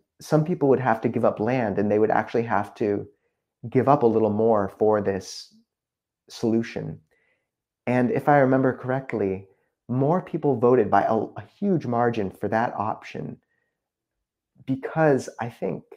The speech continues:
and I think there's a deep psychology behind this, we want to sacrifice something. We know that the metric of happiness and just seeking our own happiness in a cheap sense is a paltry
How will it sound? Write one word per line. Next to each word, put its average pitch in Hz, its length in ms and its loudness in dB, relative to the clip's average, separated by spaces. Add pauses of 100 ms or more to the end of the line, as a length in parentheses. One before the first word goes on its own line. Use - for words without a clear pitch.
(240)
and 123 180 -6
I 127 80 -4
think 160 180 -8
there's 123 160 -2
a 127 80 -6
deep 127 300 -6
psychology 131 520 0
behind 117 380 -6
this, 104 160 -8 (480)
we 139 240 4
want 120 340 0 (200)
to 139 100 -4
sacrifice - 720 -6
something. - 600 -10 (560)
We 123 160 0
know 127 800 2 (240)
that 110 180 0
the 107 80 -2
metric 113 400 -2
of 107 80 -6
happiness - 840 -8
and 101 180 -4
just 123 240 -8
seeking 120 320 -4
our 98 100 0
own 92 140 -2
happiness - 800 -10 (320)
in 127 120 0
a 120 60 -2
cheap - 320 -4
sense - 520 -10
is 113 320 -2 (520)
a 139 60 -6
paltry 135 800 0